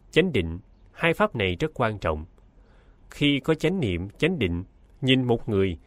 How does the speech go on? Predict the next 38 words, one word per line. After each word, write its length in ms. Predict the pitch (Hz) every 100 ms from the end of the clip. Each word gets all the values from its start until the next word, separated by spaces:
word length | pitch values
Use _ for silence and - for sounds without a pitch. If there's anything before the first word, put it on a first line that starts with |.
| _ -
nhận 200 | 117 135
biết 220 | 190 240
được 200 | 120 98
họ 220 | - 92 110
đang 260 | 135 123
nghĩ 180 | 98 127
gì, 300 | 120 92 80 - - -
tính 220 | - 202 185
gì 260 | 104 92 - - -
thì 100 | 113
mình 240 | 101 95 92
biết 180 | 202 208
được 200 | 95 -
rồi. 220 | 87 80 - - - - - - -
Việc 200 | 135 135
phòng 240 | - 127 113
hộ 280 | 98 101 -
bảo 200 | 95 135
đảm, 340 | 92 92 170 - - -
chỉ 100 | 196
cần 280 | - 113 107
gõ 160 | 98
nhẹ 400 | 143 143 90 90 - -
liền 360 | 104 101 92 90
hạ 300 | 80 87 85
đối 180 | 113 139
phương. 280 | 123 110 - - - - _ _ - - -
Thấy 120 | 220
người 160 | 190 131
bình 200 | 127 123
thường 280 | 123 117 110
được 240 | 113 -
việc 200 | 107 107 -
thì 140 | 107
nên 240 | 117 131
kính 220 | 123 165 202
trọng 200 | 92 98
họ 340 | 87 82 90